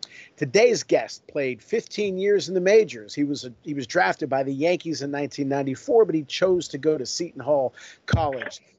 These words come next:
Then he was a first-round draft pick by the San Francisco Giants, fourth overall in nineteen ninety-seven.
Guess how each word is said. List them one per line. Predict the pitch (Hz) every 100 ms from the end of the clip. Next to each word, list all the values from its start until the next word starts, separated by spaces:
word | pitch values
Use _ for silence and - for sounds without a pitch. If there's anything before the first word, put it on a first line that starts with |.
| _
Then | 151 156
he |
was | 156 123
a |
first-round | - 165 156 - 151 143 120
draft | 143 143 139
pick | 147 143
by | 135 123
the | 117
San | 151 139
Francisco | 127 135 - 120
Giants, | 110 147 147 147 135 -
fourth | - 165 170 -
overall | 156 143 127 151 156 147
in | 123
nineteen | 143 143 - 151 139
ninety-seven. | 135 143 135 - - 160 131